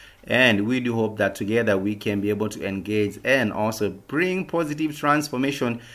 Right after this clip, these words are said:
uh, to our society. Our goal as a Kenyan Podcast is on-, not only to inform, but also to educate and entertain, as well as bringing our people together wherever you might be from. It doesn't matter,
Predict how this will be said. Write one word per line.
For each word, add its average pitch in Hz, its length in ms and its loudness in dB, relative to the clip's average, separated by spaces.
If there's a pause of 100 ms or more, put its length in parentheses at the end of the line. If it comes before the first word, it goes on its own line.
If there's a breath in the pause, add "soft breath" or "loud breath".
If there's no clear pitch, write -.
(220 loud breath)
uh, 101 240 4
to 127 280 -2
our 117 240 6
society. 113 600 0
Our 180 200 2
goal 139 260 2
as 107 100 4
a 101 60 0
Kenyan 104 240 -4
Podcast 104 420 -4
is 95 260 -8
on-, 98 140 -4
not 98 240 -4
only 156 260 -2
to 151 140 -4
inform, 131 480 0 (340 loud breath)
but 95 160 -2
also 117 360 0
to 104 180 -4
educate 98 480 -2
and 95 280 -4
entertain, 143 640 -2 (100)
as 127 380 2
well 117 460 4
as 101 320 2
bringing 110 500 -2
our 110 280 2
people 117 440 -4
together 110 600 0
wherever 110 380 2
you 104 180 2
might 110 340 0
be 139 160 2
from. 147 400 2
It 101 120 0
doesn't 123 340 2
matter, 123 400 2